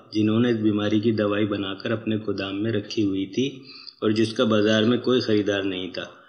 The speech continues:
और मुबैना तौर पर इन्हीं कंपनियों के असर रसूख पैसे की बदौलत टीवी पर ख़बर चलने के बाद बिला वजह ये दवाई हुकूमत और प्राइवेट अस्पतालों और लाखों लोगों ने ख़रीद ली,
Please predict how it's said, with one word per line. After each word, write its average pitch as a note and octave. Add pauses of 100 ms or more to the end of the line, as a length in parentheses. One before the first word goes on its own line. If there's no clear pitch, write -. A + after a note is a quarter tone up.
(240)
और G#2+
मुबैना B2+
तौर B2
पर B2
इन्हीं B2
कंपनियों A#2+
के B2
असर A2+
रसूख A#2
पैसे G#2+
की B2
बदौलत G#2+
टीवी A2
पर A2+
ख़बर G#2+
चलने G#2
के G#2
बाद G#2+ (420)
बिला B2
वजह B2
ये C3
दवाई A#2
हुकूमत A2+
और A#2+ (100)
प्राइवेट G#2+
अस्पतालों G#2+
और A2+
लाखों G2+
लोगों G2+
ने A2+
ख़रीद G#2
ली, B2